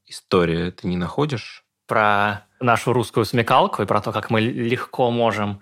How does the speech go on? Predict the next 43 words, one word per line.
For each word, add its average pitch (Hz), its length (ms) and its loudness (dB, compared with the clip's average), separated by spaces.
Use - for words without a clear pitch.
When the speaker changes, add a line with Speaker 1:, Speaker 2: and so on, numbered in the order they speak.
Speaker 2:
вчера, 110 420 2
значит, 101 340 0
сжечь 104 580 0
город 113 380 2
с - 60 -16
помощью, 104 520 -4
э, 98 560 -2
пернатых, 107 500 -2
а 113 60 -8
сегодня 104 500 2
обмануть 110 580 0
руководителя 120 600 2
чужого 110 320 2
государства, 113 720 0
ну, 104 240 0
чё-то 160 300 -2
как, 147 260 -2
немножко 156 300 2
на 135 100 6
сказку - 340 -2
похоже, 107 380 0
короче. - 440 -6
Speaker 1:
А, 107 600 2
не 175 220 4
очень 151 380 4
понятно, 98 500 2
что - 180 -2
из 95 100 2
этого 92 280 0
было, 98 360 4
а 87 40 0
что - 160 -4
из 101 100 0
этого 101 220 -2
не 98 180 4
было. 80 260 -2
Но 87 140 2
просто 104 260 2
если 107 260 2
начать 98 460 2
это 82 160 -10
всё - 180 -4
разбирать, 87 680 0